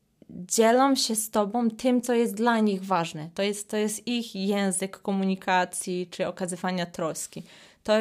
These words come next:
to jest pierwsza rzecz, że nawet jeśli nie rozumiesz czy nie <laughs> lubisz tego języka, to przynajmniej powinno to pomóc w tej interakcji,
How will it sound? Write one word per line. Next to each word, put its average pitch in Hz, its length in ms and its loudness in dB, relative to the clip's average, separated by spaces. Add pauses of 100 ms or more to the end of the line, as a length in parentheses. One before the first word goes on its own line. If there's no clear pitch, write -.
(200)
to 233 80 0
jest 233 220 2
pierwsza 196 300 0
rzecz, 156 220 -10
że 170 160 -6
nawet 233 240 0
jeśli 240 320 -2
nie 226 300 2
rozumiesz 226 640 2
czy - 120 -2
nie 220 200 4
<laughs> 202 40 4
lubisz 214 300 4
tego 185 240 -4
języka, 214 560 0 (840)
to 220 160 4
przynajmniej 233 1300 2 (1200)
powinno 240 1120 2 (140)
to 208 1000 0 (400)
pomóc 208 840 -2
w - 200 -20 (200)
tej 208 140 -2
interakcji, 214 880 0